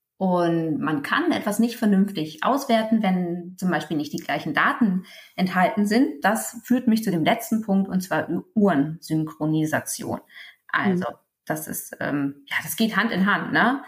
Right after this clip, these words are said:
Speaker 1: Protokollierung und Uhrensynchronisation. Das denkt man erst vielleicht gar nicht, aber es ist, ähm, wichtig, um die Logs vernünftig auswerten zu können. Also,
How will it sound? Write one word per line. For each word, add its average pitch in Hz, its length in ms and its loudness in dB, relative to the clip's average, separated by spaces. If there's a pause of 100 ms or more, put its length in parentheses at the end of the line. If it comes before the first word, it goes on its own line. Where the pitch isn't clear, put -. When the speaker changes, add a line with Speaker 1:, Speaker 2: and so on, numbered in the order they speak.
(500)
Speaker 1:
Protokollierung 180 680 0
und 139 140 -2
Uhrensynchronisation. 151 1040 -2
Das 180 100 2
denkt 285 220 0
man 185 100 2
erst 147 280 -2
vielleicht 147 280 -6
gar 143 200 2
nicht, 220 200 0
aber 180 160 4
es 180 140 -2
ist, - 280 -8
ähm, 165 440 -2 (880)
wichtig, 202 540 0
um 214 240 2
die 190 100 2
Logs 165 280 0
vernünftig 156 420 -4
auswerten 254 400 0
zu 220 120 -2
können. 196 460 2
Also, 190 460 2